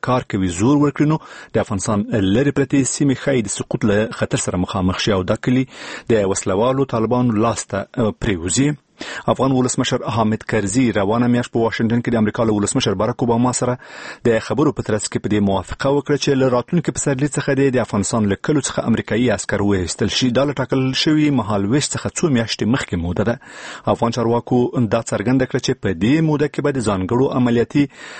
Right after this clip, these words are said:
عملیاتو ډلې هم شاملې وي چې په کلو کې له هغو امنیتي ډلو سره کار کوي چې د سیمه ییزو پولیسو په نامه یادېږي یا محلي پولیسو په نامه یادېږي. په دې اړه امریکایي وال سټریټ ژورنال ورځپاڼې یوه مقاله خپره کړې ده چې مهمې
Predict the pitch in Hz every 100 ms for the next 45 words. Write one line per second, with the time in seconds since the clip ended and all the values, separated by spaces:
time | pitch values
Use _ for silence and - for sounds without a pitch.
0 | - - 113 120 123 135 131 139 123 104
1 | 131 120 156 147 - 127 - 104 127 143
2 | 143 - 131 - 151 143 - 143 139 -
3 | - 113 107 101 87 139 147 135 127 107
4 | 101 123 113 - 98 - 120 - 143 135
5 | 131 - 110 117 147 135 120 - - 101
6 | 92 92 98 107 - 117 101 95 90 95
7 | 92 104 127 120 127 139 101 - 95 92
8 | 90 87 87 107 104 139 - - - -
9 | - - 165 185 175 175 147 143 147 156
10 | 151 127 151 - - 95 90 101 101 139
11 | 135 139 - 135 139 139 139 139 - 110
12 | 104 101 101 120 98 95 - 98 127 -
13 | 147 143 151 139 139 113 123